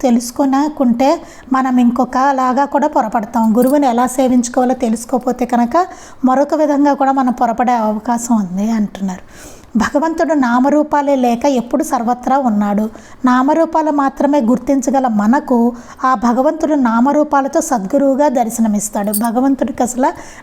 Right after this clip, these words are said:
నామరూపాలు అనేవి లేవు, ఎప్పుడు సర్వత్రా ఉన్నాడు ఆయన. మనం ఏంటి మరి, ఎందుకు ఈ సద్గురువు మహాత్ములు వీళ్ళందరూ ఎందుకు అంటే నామరూపాలు మాత్రమే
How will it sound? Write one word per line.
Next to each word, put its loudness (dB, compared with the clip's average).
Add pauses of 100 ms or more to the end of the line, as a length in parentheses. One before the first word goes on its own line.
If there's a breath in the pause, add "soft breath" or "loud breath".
నామరూపాలు 2
అనేవి 2
లేవు, 2
ఎప్పుడు -2
సర్వత్రా -2
ఉన్నాడు 0
ఆయన. -6 (520 loud breath)
మనం 2
ఏంటి 2
మరి, 2
ఎందుకు 4
ఈ 4
సద్గురువు 2 (340 loud breath)
మహాత్ములు 0
వీళ్ళందరూ 2
ఎందుకు 2
అంటే 2
నామరూపాలు 0
మాత్రమే 0